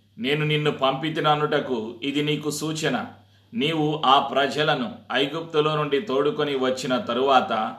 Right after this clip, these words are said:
మీరు ఈ పర్వతము మీద దేవుని సేవించెదరనెను." నిర్గమాకాండము మూడవ అధ్యాయము పన్నెండవ వచనం. పరిశుద్ధాత్మ స్వరాన్ని మొదటిసారిగా మోషే గారు విన్నారు.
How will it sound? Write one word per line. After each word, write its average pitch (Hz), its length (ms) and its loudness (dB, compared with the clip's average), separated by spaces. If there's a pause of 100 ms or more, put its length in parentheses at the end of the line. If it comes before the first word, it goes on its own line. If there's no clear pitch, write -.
(380)
మీరు 156 320 0
ఈ 147 240 -2
పర్వతము 151 640 2
మీద 131 520 0 (380)
దేవుని 156 460 0
సేవించెదరనెను." 147 1400 -2 (1000)
నిర్గమాకాండము 131 920 0
మూడవ 135 380 0
అధ్యాయము 120 540 -2
పన్నెండవ 131 420 0
వచనం. 113 420 -4 (1000)
పరిశుద్ధాత్మ 151 800 2
స్వరాన్ని 139 580 -2
మొదటిసారిగా 131 920 0
మోషే 139 460 -2
గారు 127 240 2
విన్నారు. 113 420 -2